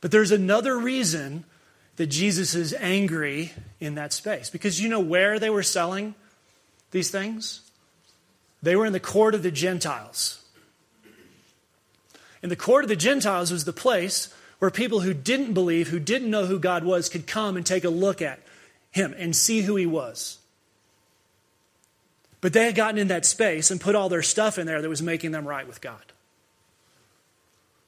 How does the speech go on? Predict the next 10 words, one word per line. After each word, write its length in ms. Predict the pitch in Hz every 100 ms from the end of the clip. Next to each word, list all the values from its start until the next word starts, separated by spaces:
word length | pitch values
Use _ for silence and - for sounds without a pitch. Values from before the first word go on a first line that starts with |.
| _ _ _ _ _ _ _ _ _ -
Think 140 | 220
about 180 | 160 131
that 140 | 120
for 120 | -
a 60 | 127
second. 280 | - 120 - _ _ _ _ _ _ _ _ _ _ _ _ _ _
The 160 | 143 175
church, 640 | - - 226 151 - -
the 300 | 151 139 196
church 640 | 220 - 147 123 - -